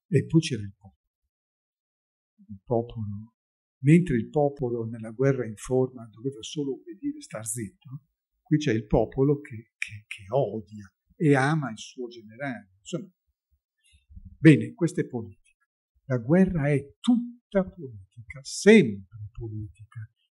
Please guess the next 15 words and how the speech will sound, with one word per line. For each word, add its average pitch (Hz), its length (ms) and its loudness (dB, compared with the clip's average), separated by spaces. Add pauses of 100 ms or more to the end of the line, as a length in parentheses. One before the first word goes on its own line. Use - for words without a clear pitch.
(140)
Non 160 300 6
c'è 190 240 10
momento 156 1000 6
della 120 260 -6
guerra 160 540 -4 (360)
che 143 180 2
non 131 220 0
sia 107 360 -16 (320)
politica. - 300 -20 (2750)
La 113 100 -10
guerra 135 440 -4
comincia 160 880 0
con 113 240 -10
la 110 120 -8
politica. 107 760 -12